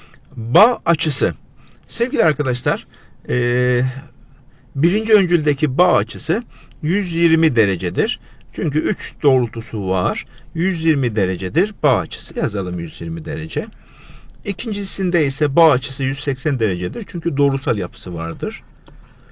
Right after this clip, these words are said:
Üçüncüsünde ise, e, merkez atom karbon, e, dört doğrultusu vardır. Bağ açısı, e, C H dörtte olduğu gibi yüz dokuz buçuk derecedir.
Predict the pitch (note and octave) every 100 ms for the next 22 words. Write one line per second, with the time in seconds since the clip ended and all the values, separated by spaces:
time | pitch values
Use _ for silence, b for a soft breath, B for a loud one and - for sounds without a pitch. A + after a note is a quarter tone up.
0 | b b b b b b - B B B
1 | B B F#3+ - G#3+ G3 G3+ F#3+ F3+ C3+
2 | - F#3+ G#3 B - C#3+ C3 B2+ C3 D3
3 | D#3 G3+ F3 C3 B2+ G#2 F2+ - B2 E2+
4 | D#2+ D#3+ B3 b b b - A2+ G#2+ F#2
5 | G#2 A2 G3+ - - C3 A2 G#2+ G#2+ A2
6 | F#2 E2 D#2 F#3+ G#3 D#3+ C#3+ F3 D3+ C3
7 | A2+ - F#3 B3 b b b - A2+ A2+
8 | A2+ A2+ - A#2 D#3 E3+ - D#3 C#3+ E3
9 | C3+ A2 A#2 G2 F#2 G#2+ F3+ G#3 b b
10 | - D#3 E3+ D3 C#3 - D#3 - - -
11 | - C3 C#3+ B2+ C#3+ - - - - C3
12 | A#2 G2 D#2 D#2 -